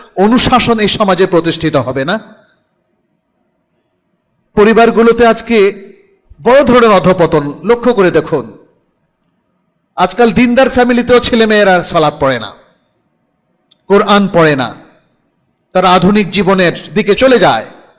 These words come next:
অনেক দিনদার ফ্যামিলির রিপোর্ট,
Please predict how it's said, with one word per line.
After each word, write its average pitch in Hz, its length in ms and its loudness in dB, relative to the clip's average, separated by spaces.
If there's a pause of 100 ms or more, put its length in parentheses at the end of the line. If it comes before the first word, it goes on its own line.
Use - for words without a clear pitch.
(520)
অনেক 202 360 0
দিনদার 214 340 0
ফ্যামিলির 190 720 -2 (800)
রিপোর্ট, 180 600 0